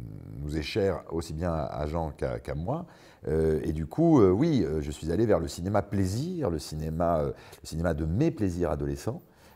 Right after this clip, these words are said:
Euh, et ça, c'était formidable. C'était formidable parce que ça m'a,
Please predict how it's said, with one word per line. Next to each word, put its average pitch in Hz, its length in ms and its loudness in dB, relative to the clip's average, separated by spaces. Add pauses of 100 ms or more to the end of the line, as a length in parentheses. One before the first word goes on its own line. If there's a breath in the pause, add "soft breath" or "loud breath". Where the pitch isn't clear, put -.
Euh, 64 200 -2
et - 20 -6
ça, 117 180 2
c'était - 260 -6
formidable. 58 400 -8 (240)
C'était 73 160 -10
formidable 80 460 4
parce 90 100 -6
que - 100 -10
ça 65 160 -4
m'a, 60 160 -4